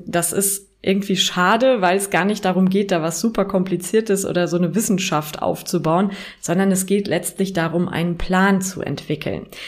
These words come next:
Und deswegen habe ich dir für heute ein Beispiel mitgebracht. Ein Beispiel von einer Kundin, die ich jetzt ganz kürzlich erst hatte, mit der ich zusammengearbeitet habe und wo ich gedacht habe, das passt eigentlich perfekt,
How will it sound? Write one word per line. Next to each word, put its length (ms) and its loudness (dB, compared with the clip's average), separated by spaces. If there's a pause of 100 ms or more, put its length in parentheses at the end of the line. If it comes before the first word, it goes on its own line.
(180)
Und 120 2
deswegen 380 2
habe 100 2
ich 120 -2
dir 100 0
für 180 0
heute 360 0
ein 100 4
Beispiel 460 2
mitgebracht. 680 -6
Ein 140 0
Beispiel 340 2
von 240 0
einer 400 0
Kundin, 400 2
die 160 2
ich 140 -4
jetzt 320 -4 (240)
ganz 300 0
kürzlich 520 -4
erst 400 -2
hatte, 220 -2
mit 180 2
der 80 4
ich 120 -4
zusammengearbeitet 920 0
habe 140 -2 (480)
und 160 0
wo 60 4
ich 120 2
gedacht 300 0
habe, 120 -2
das 220 0
passt 340 -2
eigentlich 360 0
perfekt, 560 -2